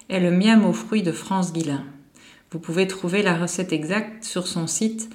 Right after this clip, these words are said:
bain dérivatif point F R, bain dérivatif au pluriel. C'est un mélange savoureux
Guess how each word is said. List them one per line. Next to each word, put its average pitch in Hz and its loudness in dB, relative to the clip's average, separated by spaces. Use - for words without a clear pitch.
bain 202 4
dérivatif 180 0
point 190 0
F 180 -4
R, - -6
bain 165 0
dérivatif 160 -2
au 165 -4
pluriel. 156 -4
C'est 190 -2
un 202 6
mélange 220 6
savoureux 208 2